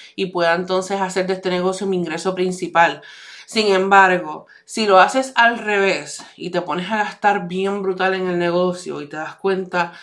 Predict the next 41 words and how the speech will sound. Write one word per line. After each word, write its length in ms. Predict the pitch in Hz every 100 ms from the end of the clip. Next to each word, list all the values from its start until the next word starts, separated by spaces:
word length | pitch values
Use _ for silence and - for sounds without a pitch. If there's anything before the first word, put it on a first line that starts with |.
| - - - -
que 140 | 170
no 80 | 160
consigues 420 | 165 - 196 196
ni 120 | 202
un 80 | 190
solo 280 | 190 196 185
cliente, 580 | 185 185 185 180 147 -
¿qué 100 | 175
vas 160 | 170
a 40 | 170
hacer? 180 | 165 147
Te 80 |
vas 180 | 147 151
a 40 | 156
desmotivar, 580 | 185 196 202 160 185 254 - _ _
porque 240 | - - 143
vas 120 | 160
a 60 | 185
decir, 240 | 180 185
"He 60 | 170
gastado 500 | 202 - 254 254 247
tanto 580 | 196 185 180 147 147 - - - - - - -
tiempo, 540 | 220 208 202 180 165
esfuerzo 800 | 170 - 208 202 196 - 165 156
en 100 | 160
educación, 840 | 165 180 175 165 - 226 220 202 185
etcétera, 580 | 175 - 208 185 175
más 240 | 165 151 -
toda 320 | 180 202 214
esa 160 | 214 220
inversión 720 | 208 196 190 202 202 202 196 - - - -
de 160 | 196
todos 260 | 185 185 190
los 120 | 208
permisos 580 | 208 214 226 233 214 185
para 160 | 175 165
al 100 | 165
fin 180 | 175
y 40 | 185
al 140 | -
cabo 640 | 226 220 208 175 180 180